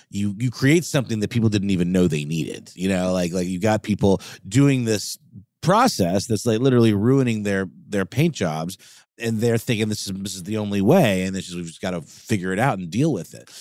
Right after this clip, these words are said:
And then someone comes along and says, "But what if,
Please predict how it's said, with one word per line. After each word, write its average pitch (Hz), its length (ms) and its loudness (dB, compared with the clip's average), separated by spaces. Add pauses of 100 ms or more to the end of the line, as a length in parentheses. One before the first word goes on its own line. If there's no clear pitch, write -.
(100)
And 95 120 -8
then 101 100 -8
someone 95 260 -6
comes 95 220 -8
along 95 280 -2
and 80 80 -6
says, 80 120 -4
"But 71 160 -4
what 123 220 4
if, - 440 0